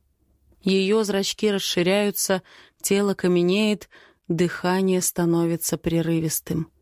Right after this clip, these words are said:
Склоняюсь с твердым намерением поцеловать. Кажется, что умру, если сейчас же не почувствую ее вкуса. Не дается, зараза. Отворачивается в последнюю секунду,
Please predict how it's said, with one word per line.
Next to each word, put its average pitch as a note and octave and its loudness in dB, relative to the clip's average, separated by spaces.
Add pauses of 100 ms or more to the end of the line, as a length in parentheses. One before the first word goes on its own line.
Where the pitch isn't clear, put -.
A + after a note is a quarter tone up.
(400)
Склоняюсь F3+ 0
с - -4
твердым G3 2
намерением F3 2
поцеловать. E3+ -2 (540)
Кажется, G3 0
что G3 0
умру, G3 2 (260)
если F#3 0
сейчас G3 0
же F#3+ 0
не F#3+ 2
почувствую F3+ 0
ее E3 2
вкуса. - -6 (640)
Не F3+ 2
дается, F3 0
зараза. E3 0 (380)
Отворачивается F3 0
в - -20
последнюю E3+ 0
секунду, G3 0